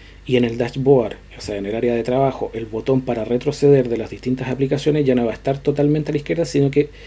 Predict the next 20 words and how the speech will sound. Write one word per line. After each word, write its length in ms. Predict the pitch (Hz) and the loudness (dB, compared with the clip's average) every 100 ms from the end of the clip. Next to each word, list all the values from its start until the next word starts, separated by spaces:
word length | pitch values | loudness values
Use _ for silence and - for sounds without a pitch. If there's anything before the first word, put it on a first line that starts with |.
| - - - | -20 -16 -4
esos 200 | 139 135 | 0 2
indicadores 440 | 135 135 135 139 | 2 4 4 4
se 120 | 139 | 2
van 120 | 131 131 | 4 4
a 60 | |
desplazar 440 | 131 - 123 139 139 | 2 0 -2 -2 -2
ligeramente 600 | 135 143 143 143 139 120 | -2 0 2 2 2 -2
a 20 | |
la 100 | 113 | -4
derecha, 280 | 92 - 110 | -6 -10 -12
o 40 | |
sea, 140 | - | -8
va 60 | 113 | -8
a 40 | |
estar 220 | 107 120 113 | -8 -8 -8
el 100 | 107 | -8
botón, 400 | 107 113 113 117 - - - - - - | -6 -6 -6 -10 -16 -20 -20 -20 -20 -10
eh, 240 | 113 101 - | -8 -6 -8
Assistive 420 | 110 110 120 123 | -10 -4 -2 0
Touch, 340 | 180 196 196 | 0 0 0